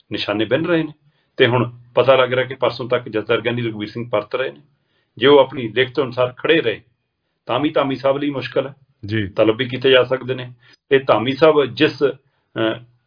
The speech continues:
Speaker 1: ਬਿਰਤੀ ਦੇ ਜਾਣੇ ਜਾਂਦੇ ਨੇ, ਉਹਦੇ ਹਵਾਲੇ ਨਾਲ ਕਹਿੰਦੇ ਉਹ ਹਰ ਵਾਰ ਅਸਤੀਫੇ ਦੀ ਕੋਸ਼ਿਸ਼ ਕਰਦੇ ਨੇ, ਹਰ ਵਾਰ ਉਹਨੂੰ ਮਨਾ ਲਿਆ ਜਾਂਦਾ।
Speaker 2: ਹੂੰ, ਹੂੰ।
Speaker 1: ਹੁਣ ਇਹ ਪਤਾ ਨਹੀਂ ਕਿ ਅਸਤੀਫਾ ਦੇਣਾ ਹੀ ਇਸ ਲਈ ਚਾਹੁੰਦੇ ਨੇ ਕਿ ਮੈਨੂੰ ਮਨਾ ਕੇ ਫਿਰ ਰੱਖ ਲਓ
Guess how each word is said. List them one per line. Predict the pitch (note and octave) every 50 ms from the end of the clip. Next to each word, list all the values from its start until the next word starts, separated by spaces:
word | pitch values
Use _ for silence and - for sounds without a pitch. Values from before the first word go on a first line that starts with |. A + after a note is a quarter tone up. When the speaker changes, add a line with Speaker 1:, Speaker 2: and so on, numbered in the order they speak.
| _ -
Speaker 1:
ਬਿਰਤੀ | A2 F#2+ F2+ F#2 - - B2+ B2 B2 A#2+ - D3 C#3
ਦੇ | C#3+ C#3
ਜਾਣੇ | A#2 A2+ A2 A2+ B2 B2
ਜਾਂਦੇ | B2 B2 A#2 A#2
ਨੇ, | A2 A2+
ਉਹਦੇ | - C3 D3 D#3 D#3+ D3
ਹਵਾਲੇ | B2+ A#2 A2+ A2+
ਨਾਲ | A#2+ B2 B2
ਕਹਿੰਦੇ | B2+ C3+ C3+ C3+
ਉਹ | A#2+ B2 - _ _ _ - F3+
ਹਰ | G#3 G#3
ਵਾਰ | F#3 E3+ D3+
ਅਸਤੀਫੇ | C3+ - - D3+ - A#2+ B2
ਦੀ | B2 B2+ B2
ਕੋਸ਼ਿਸ਼ | C3 A#2 B2 A#2+ A#2+ A#2+
ਕਰਦੇ | A2+ G#2+ A2 B2
ਨੇ, | C#3 B2
ਹਰ | - -
ਵਾਰ | C#3+ C#3 C3
ਉਹਨੂੰ | C3 C3 B2
ਮਨਾ | A2 G#2+ G2 G2
ਲਿਆ | G2 G#2 A2+
ਜਾਂਦਾ। | A#2+ B2 B2 A#2+ A#2
Speaker 2:
ਹੂੰ, | - _ _ - B2 B2+
ਹੂੰ। | A#2+ C#3 A2+ - _ _ _ -
Speaker 1:
ਹੁਣ | C3+ C3+
ਇਹ | C3
ਪਤਾ | C3 - C#3+ C#3 E3+ E3 E3
ਨਹੀਂ | E3 E3+ E3
ਕਿ | - - E3 D#3 C3+ - _ _ _ _ _ - -
ਅਸਤੀਫਾ | A2+ - D#3+ C#3+ - C3 C#3+ C#3 B2 B2
ਦੇਣਾ | A#2 A2+ A2+ B2 C3+
ਹੀ | D3+ D#3 D3+
ਇਸ | C3+ C#3+
ਲਈ | D3 D3
ਚਾਹੁੰਦੇ | D3 D3 D#3 D#3 E3 D#3+
ਨੇ | D#3+
ਕਿ | D3+ D3+
ਮੈਨੂੰ | D3 D3 C#3+
ਮਨਾ | C#3 C3 B2+ B2+ B2+
ਕੇ | B2 C3+ C3+
ਫਿਰ | C3+ C3+ C3
ਰੱਖ | C3 C3+ - - C3+ A2+ _ - C3
ਲਓ | B2 A2 G#2